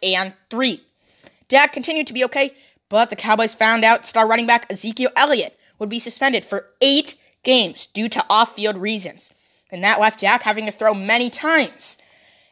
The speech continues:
And if he, and if you only asked him to throw ten times, oh, he could be great.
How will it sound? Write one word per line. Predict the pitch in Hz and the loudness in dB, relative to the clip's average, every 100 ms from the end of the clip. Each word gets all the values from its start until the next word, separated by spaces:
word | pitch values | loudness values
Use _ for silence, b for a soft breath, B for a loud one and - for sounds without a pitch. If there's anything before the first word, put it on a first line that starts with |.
| b | b
And | 285 294 294 | 2 2 0
if | 285 | -2
he, | 294 285 - - | -2 -4 -6 -4
and | 285 | -2
if | 294 294 | -2 -4
you | 269 | 2
only | 311 349 285 240 _ | 4 4 2 -2 _
asked | 262 330 - | -2 -2 -2
him | 247 | -4
to | |
throw | 240 247 254 | 0 6 6
ten | 247 - 262 | 4 0 2
times, | 285 294 277 _ - | 2 2 0 _ -2
oh, | 247 | -2
he | 254 | -2
could | 247 | -4
be | 175 | -2
great. | 165 277 | 2 2